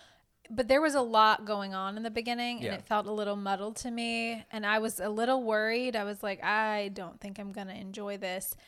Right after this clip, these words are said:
Speaker 1: And then as it progressed, I just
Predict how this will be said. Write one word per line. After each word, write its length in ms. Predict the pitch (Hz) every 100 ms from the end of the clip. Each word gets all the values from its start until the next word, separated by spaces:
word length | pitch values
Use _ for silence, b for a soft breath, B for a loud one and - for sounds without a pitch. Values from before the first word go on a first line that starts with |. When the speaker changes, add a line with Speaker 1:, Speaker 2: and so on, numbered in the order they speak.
| b b b
Speaker 1:
And 340 | 226 220 220 196
then 680 | 220 214 208 208 208 202 - _ _ _ _ _ _ _ -
as 240 | 208 254 277
it 100 | 226
progressed, 500 | 208 214 208 196 202
I 180 | 190
just 560 | 202 240 180 196 - -